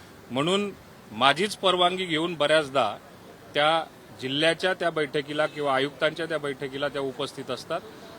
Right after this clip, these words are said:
असं काही नसतं की त्या येतच नाही किंवा दांडी मारतात, असला काही प्रकार होत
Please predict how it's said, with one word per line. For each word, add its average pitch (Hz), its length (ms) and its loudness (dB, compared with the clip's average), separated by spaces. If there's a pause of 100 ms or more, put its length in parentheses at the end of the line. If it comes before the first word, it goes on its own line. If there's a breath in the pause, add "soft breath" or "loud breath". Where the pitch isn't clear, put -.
(120)
असं 139 200 0
काही 180 200 2
नसतं 185 340 0
की 175 140 -2
त्या 170 460 4 (640)
येतच 147 400 2
नाही 165 120 -2
किंवा 156 200 0
दांडी 147 300 0
मारतात, 147 340 -2
असला 143 260 -2
काही 143 140 -6
प्रकार 135 340 -4
होत 139 180 0